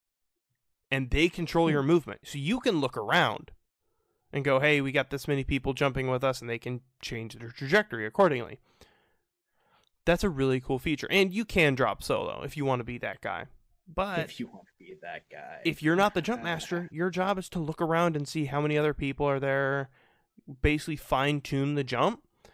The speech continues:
Speaker 1: And the jump master's in charge of all the de-, descent and the, the direction and things like that. So it's really cool in the sense of when you land, you land as a team.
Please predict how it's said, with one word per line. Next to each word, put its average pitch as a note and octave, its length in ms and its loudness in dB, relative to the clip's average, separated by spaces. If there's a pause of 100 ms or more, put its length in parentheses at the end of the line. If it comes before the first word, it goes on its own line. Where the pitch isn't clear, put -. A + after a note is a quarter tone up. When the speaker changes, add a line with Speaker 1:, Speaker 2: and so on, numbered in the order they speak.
(180)
Speaker 1:
And E3+ 120 4
the F3+ 60 4
jump G3 240 0
master's C#3+ 460 -4
in C3 40 -10
charge C3 320 -2
of B2 140 -14
all B2+ 180 2
the B2+ 100 -4
de-, C3 100 -4
descent D3+ 880 0
and B2 200 -6
the, A2 320 -8 (480)
the B2 120 -10
direction E3 840 2
and C3+ 100 0
things B2+ 220 -2
like A#2 220 -6
that. G2+ 220 -2 (460)
So - 80 2
it's G#3+ 120 -2
really A#3 400 2
cool A#3+ 320 0
in D#3 60 -2
the C#3 80 -4
sense E3 300 -2
of C#3+ 200 -2 (160)
when D3+ 140 2
you F3+ 140 0
land, F#3+ 400 2 (120)
you F#3 240 -2
land F3+ 560 2 (200)
as F3 440 4
a D3+ 240 -2
team. E3+ 580 0